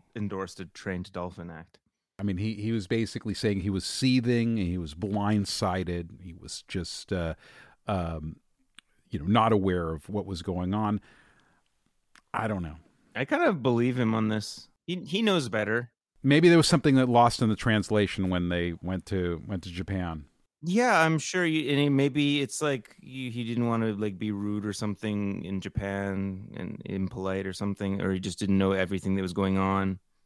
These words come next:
Speaker 2: So you're, like, jockeying for, um, some kind of job or job opportunity with, uh, James Cameron.
Speaker 1: And so I'm sucking up to him by sa-, by believing that he was blindsided? Yes, that is correct. James,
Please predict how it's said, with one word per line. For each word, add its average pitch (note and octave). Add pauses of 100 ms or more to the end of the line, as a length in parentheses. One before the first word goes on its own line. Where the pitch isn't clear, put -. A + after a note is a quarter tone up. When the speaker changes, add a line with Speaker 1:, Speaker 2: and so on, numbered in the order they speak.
(160)
Speaker 2:
So -
you're, B2
like, A#2+
jockeying B2
for, G#2 (240)
um, F#2+
some G2+
kind G#2
of E2+
job G2+
or E2
job G2+
opportunity F2
with, D#2+ (180)
uh, F2+
James F2+
Cameron. D#2+ (480)
Speaker 1:
And G#2+
so A2+
I'm G#2
sucking G2+
up G#2
to A#2
him A2+
by G#2+
sa-, A#2+
by A2+
believing A2
that A2
he A2
was G2
blindsided? B2 (100)
Yes, -
that G#2
is G#2
correct. G#2
James, G#2